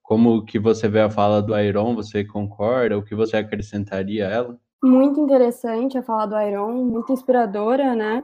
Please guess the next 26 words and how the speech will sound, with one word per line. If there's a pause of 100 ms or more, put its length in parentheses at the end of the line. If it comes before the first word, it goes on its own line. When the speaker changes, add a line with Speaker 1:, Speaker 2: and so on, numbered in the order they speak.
(600)
Speaker 2:
É, (440)
eu
acho
que
a
gente
pode
falar
sobre
a
população
L
G
B
T (500)
partindo
de
um
contexto
da
legitimação
da
heterossexualidade,
né? (680)
Dessa
heteronormatividade.